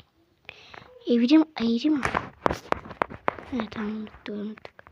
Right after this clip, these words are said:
Ne yapayım ben şu an oyunu oynuyorum. Oyunu. Tamam, yap öyle. Unuttuk ha, mal değil. İş, nişan alıyordum. Sen de, sen de yaptın onu be.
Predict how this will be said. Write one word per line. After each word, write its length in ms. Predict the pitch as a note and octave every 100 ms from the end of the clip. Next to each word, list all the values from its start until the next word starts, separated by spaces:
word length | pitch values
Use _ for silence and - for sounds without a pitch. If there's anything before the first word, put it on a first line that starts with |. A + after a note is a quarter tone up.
| - - - - - - -
Ne 60 | A#3+
yapayım 300 | B3 C4 G3+
ben 120 | A3
şu 180 | G3+ A#3
an 120 | A#3 A#3
oyunu 160 | A3+ A3+
oynuyorum. 300 | B3+ B3 A3 _ _ _ - - - - _ _ A#3+
Oyunu. 180 | A#3 G#3 _ _ _ _ _ _ _ - - -
Tamam, 380 | D#4+ D#4 B3 B3 - - _ -
yap 160 | E4+ C#4+
öyle. 160 | B3 G#3+ _ _ - _ - - -
Unuttuk 420 | D4 E4 E4+ C4+
ha, 120 | B3 A#3+
mal 400 | G#3+ B3+ C#4+ C#4+
değil. 180 | C#4 - - - - _ _ - _ _ _ -
İş, 400 | C4 - - -
nişan 400 | C#4 C4 D#4+ D4+
alıyordum. 440 | B3+ G#3+ G3+ B3+ - _ _ _ -
Sen 280 | - C4+ A3
de, 100 | A3 - - _ -
sen 340 | - B3 A3+ G#3+
de 40 |
yaptın 440 | A#3+ C#4+ - E4+
onu 240 | D#4 C4 A#3
be. 160 | A#3